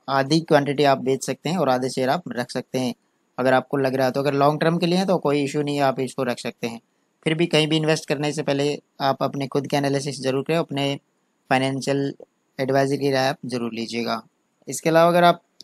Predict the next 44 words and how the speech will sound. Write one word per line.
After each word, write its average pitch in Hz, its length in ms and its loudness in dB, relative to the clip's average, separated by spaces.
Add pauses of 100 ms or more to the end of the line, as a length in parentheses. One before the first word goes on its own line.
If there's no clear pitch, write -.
(220)
ट्रेडिंग 156 320 4
करना 170 200 4
चाहते 165 260 2
हैं, 165 80 0
शेयर 156 200 0
मार्केट 151 340 2
में 147 100 -2
इन्वेस्ट 147 260 -2
करना 156 220 0
चाहते 151 300 0
हैं, 160 220 -4 (1160)
तो 156 240 4
आपको 147 480 4
डीमैट 135 280 2
अकाउंट 139 300 2
की 156 80 0 (360)
आवश्यकता 143 360 2
होती 151 240 4
है। 165 60 4
वन 147 200 4
ईयर 147 200 2 (360)
के 156 100 6
लिए 151 340 2 (300)
जो 151 240 2
डीमैट 143 340 2
अकाउंट 151 340 2
का 151 120 2
कोई 147 200 2
चार्ज 139 320 6
नहीं 151 140 0
है। 156 180 0
एंजल 151 220 2
ब्रोकिंग 147 360 0
का 147 80 2
अच्छा 139 240 0
प्लेटफॉर्म 147 460 2
है 139 60 -4
जिसमें 135 240 -2
अपना 139 200 -2
अकाउंट 135 280 0
ओपन 131 220 -2
कर 135 160 0
सकते 147 320 -2
हैं। 160 140 -4